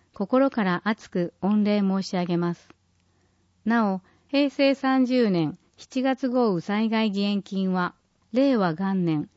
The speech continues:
六月二十八日まで、平成三十年北海道胆振東部地震災害義援金は、九月三十日まで受付中です。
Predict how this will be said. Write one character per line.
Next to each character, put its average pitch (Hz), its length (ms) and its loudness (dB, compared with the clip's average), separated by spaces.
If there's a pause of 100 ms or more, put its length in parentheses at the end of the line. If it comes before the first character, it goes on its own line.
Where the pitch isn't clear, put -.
(200)
六 220 280 -2
月 277 320 0
二 285 160 6
十 196 180 -2
八 170 260 -6
日 226 280 -2
ま 170 140 0
で、 151 200 -10 (1040)
平 294 240 2
成 302 240 2
三 269 280 2
十 254 260 2
年 165 240 4
北 175 160 -8 (120)
海 226 260 2
道 160 380 0
胆 196 220 0
振 277 140 2
東 254 280 2
部 165 160 0
地 170 140 -6
震 214 260 -2
災 233 280 -2
害 240 200 0
義 214 180 -4
援 208 180 0
金 196 260 -4
は、 208 240 -2 (380)
九 - 120 -8
月 262 200 0
三 226 280 0
十 285 180 2
日 233 240 2
ま 180 160 2
で 156 260 -4
受 185 220 -4
付 185 280 -4
中 165 240 -4
で 156 140 -4
す。 - 200 -18